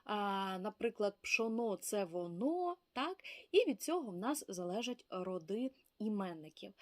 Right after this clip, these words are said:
І також ми знаємо, що дуже важливо розуміти, якого роду іменник, тому що він у нас в українській мові узгоджується з прикметником.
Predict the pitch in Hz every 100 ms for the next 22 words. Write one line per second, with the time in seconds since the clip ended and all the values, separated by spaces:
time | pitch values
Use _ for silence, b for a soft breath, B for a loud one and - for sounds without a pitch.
0 | - 440 392 311 254 262 240 269 254 208
1 | 202 - 220 208 - 202 240 208 202 196
2 | 220 190 185 185 214 214 196 175 202 -
3 | 202 175 196 196 175 - 196 226 359 415
4 | 415 - B B _ 226 247 262 - 202
5 | - 180 220 370 277 196 202 214 - 180
6 | 196 202 196 180 165 - 180 285 381 370
7 | 208 180 185 269 233 262 262 - 254 226
8 | 220 269 - 262 269 254 262 277 226 -
9 | 185 - 175